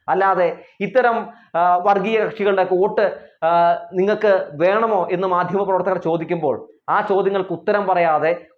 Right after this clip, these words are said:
മുങ്ങി നടന്നല്ല ഇവിടെ, ഏത്, സരിൻ വോട്ട് അഭ്യർത്ഥിച്ചത്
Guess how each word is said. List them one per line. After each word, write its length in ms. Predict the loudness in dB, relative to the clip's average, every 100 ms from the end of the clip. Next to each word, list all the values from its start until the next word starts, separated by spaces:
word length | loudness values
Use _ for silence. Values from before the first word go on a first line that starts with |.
| -4
മുങ്ങി 320 | 0 2 2
നടന്നല്ല 680 | 0 0 0 0 -2 -2 -8 _
ഇവിടെ, 460 | -4 0 0 0 -4 -18 _ -4
ഏത്, 300 | 0 0 -2 -6 _ _ _ -4
സരിൻ 400 | 0 0 -2 -6
വോട്ട് 360 | 0 0 0 -2
അഭ്യർത്ഥിച്ചത് 720 | -2 -2 -2 -4 -4 -10 -12